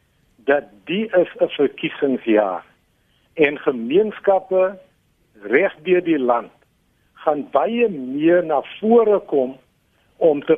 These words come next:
praat oor die gebrek aan dienste wat hulle graag sal wil sien in hulle gemeenskappe. En dit word aangehelp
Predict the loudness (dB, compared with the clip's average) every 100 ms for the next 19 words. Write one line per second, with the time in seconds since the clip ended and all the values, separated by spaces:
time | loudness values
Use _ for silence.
0 | 0 0 2 0 -2 -4 2 2 0 -4
1 | -2 -4 0 0 0 -4 -4 -4 -4 -4
2 | -2 -2 0 2 2 2 -2 0 2 2
3 | 2 0 0 0 0 0 2 -2 -4 -4
4 | -4 -4 -6 -12 -16 -6 0 2 2 0
5 | -2 -6 -4 -4 -4 -4 -2 -2 -2 -12
6 | _ _ _ _ -2 -2 2 0 0 -2
7 | -2 -2 -4 -2 -2 -2 -4 -2 2 2
8 | 2